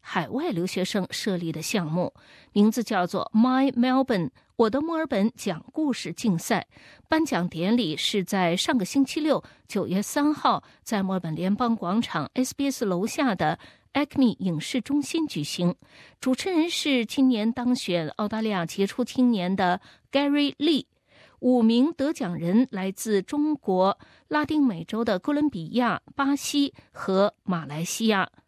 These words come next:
来自中国的崔碧君 Lucky 荣获这项竞赛视觉类的一等奖，还有一位王心怡 Cindy 入围了视觉奖，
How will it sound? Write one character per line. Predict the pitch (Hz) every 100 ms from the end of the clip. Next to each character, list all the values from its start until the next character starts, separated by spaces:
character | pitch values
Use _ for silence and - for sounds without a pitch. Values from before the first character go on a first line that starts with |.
| _ - -
来 | 277 302
自 | 320
中 | 262 330 349
国 | - 196 202
的 | 233 180
崔 | - - 330 311
碧 | 302 - 285 190
君 | - - 311 302 -
Lucky | 254 302 - 294 208 - -
荣 | 262 233
获 | 277 302 233
这 | 320
项 | 277 269
竞 | 247 302 240
赛 | - 269 196
视 | - 370 254
觉 | - 202
类 | 277 208
的 | 185 175 -
一 | 247
等 | 202 190
奖， | 220 190 156 - _ _ _ _ _
还 | -
有 | 330 233
一 | 196
位 | 226 233 202 -
王 | 208 208 269
心 | - 339 330 330
怡 | 214 208 220 - _ _ _
Cindy | - - 349 339 262 170 - -
入 | 277 226
围 | 180 180
了 | 190 170
视 | - - 208
觉 | - 180
奖， | - 175